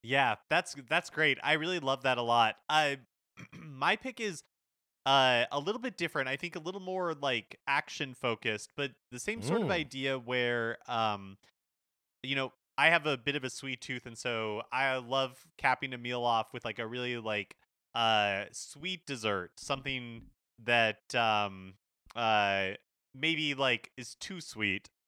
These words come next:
Speaker 1: And for that reason, I picked Kirby and the Forgotten Land.
Speaker 2: <laughs>
Speaker 1: Uh, which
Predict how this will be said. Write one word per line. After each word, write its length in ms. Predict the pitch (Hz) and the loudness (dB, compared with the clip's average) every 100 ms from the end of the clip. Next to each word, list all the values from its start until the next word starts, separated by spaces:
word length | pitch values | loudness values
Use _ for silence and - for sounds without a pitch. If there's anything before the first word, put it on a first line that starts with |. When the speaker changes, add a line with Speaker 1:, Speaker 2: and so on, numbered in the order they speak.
| _ | _
Speaker 1:
And 440 | 139 147 147 139 131 - _ | 2 4 4 0 -8 -12 _
for 100 | - | -4
that 180 | 175 208 | 0 0
reason, 240 | 202 180 170 | -2 -6 -6
I 100 | 147 | -6
picked 380 | - 151 - - _ | -2 -4 -4 -18 _
Kirby 380 | - 180 208 226 | -8 -6 -6 -8
and 120 | 214 | -8
the 60 | 175 | -8
Forgotten 480 | - 135 135 127 113 | -4 0 0 0 -2
Land. 460 | 104 92 87 90 - - - - - | 0 0 -4 -12 -14 -12 -12 -12 4
Speaker 2:
<laughs> 80 | - - - - - 285 - 294 - 294 - - - _ 220 - 233 | 4 6 2 4 4 2 0 0 0 -2 -2 -6 -10 _ -16 -12 -6
Speaker 1:
Uh, 320 | 143 147 143 139 | 4 8 8 6
which 280 | 143 160 | 2 0